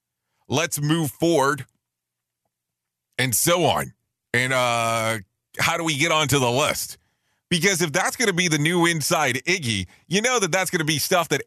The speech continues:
everybody's gonna start doing. It's not just gonna be, you know, one group of people. It's gonna be a shitload of people.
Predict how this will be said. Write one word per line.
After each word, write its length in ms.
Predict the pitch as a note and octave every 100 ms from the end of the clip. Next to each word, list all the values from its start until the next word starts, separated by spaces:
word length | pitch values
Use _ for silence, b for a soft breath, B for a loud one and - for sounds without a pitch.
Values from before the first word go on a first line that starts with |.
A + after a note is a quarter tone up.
| -
everybody's 500 | G#3+ G3 G2+ E2+ D#2
gonna 160 | D#2+
start 280 | - F#2+ D2
doing. 260 | F2 C2+ - _
It's 140 | - C#3
not 180 | F#3+ D#3
just 200 | D#3+ C#3+
gonna 160 | D3+
be, 320 | B2 C3+ A2+ F#2 b
you 100 | C#3
know, 140 | A#2+
one 360 | G2+ A#2 E3 F#3
group 240 | G2 D#2+
of 80 | D2+
people. 340 | D#2+ C#2+ G2+ - b b
It's 100 | B2
gonna 80 | D#3
be 140 | E3+
a 20 | C#3+
shitload 480 | - - - A2+
of 100 | D#2+
people. 380 | D2+ D2 - -